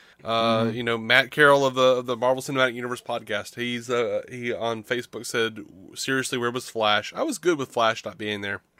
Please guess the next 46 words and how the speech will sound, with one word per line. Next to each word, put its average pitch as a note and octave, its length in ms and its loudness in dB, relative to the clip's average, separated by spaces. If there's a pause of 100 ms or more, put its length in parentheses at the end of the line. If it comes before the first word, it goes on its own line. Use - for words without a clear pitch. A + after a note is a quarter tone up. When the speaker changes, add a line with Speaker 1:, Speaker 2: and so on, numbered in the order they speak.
Speaker 1:
um, A2+ 540 -2
Speaker 2:
<laughs> C3+ 560 2
Speaker 1:
'cause C3 140 -4
he F3+ 80 0
had D3 100 4
his B2 140 0
own A2+ 160 0
shit G#2+ 220 -6
to G#2+ 60 -16
deal A2 200 0
with, G#2+ 280 0
with G2+ 280 -12
Zoom A2 340 -4
and G#2+ 80 -4
whatever, G#2 460 -2
and G#2 300 -10
who C#3 100 2
Speaker 2:
Yeah. C#3 220 8
Speaker 1:
knows A#2+ 200 2
what A#2+ 200 -6
that A#2 340 4 (260)
meant A2+ 480 -2
for A#2 460 2
the A2+ 240 0 (220)
season A#2 540 -10
three A#2+ 320 -8
thing. A#2 380 -6
For B2 120 -6
all E3 120 0
we D#3 100 -2
know C3 260 0
is A#2 140 -4
he B2 100 -4
didn't A#2 180 -6
even A2 320 -6
exist G#2+ 340 -4
as F#2+ 120 -10
the G2 80 -8
Flash G2+ 320 -2
at G#2 60 -14
that G2+ 160 -14
point G#2 280 -8
for - 60 -20
some G2+ 200 -12
reason. G2 340 -14
Speaker 2:
Yeah. F#2+ 280 2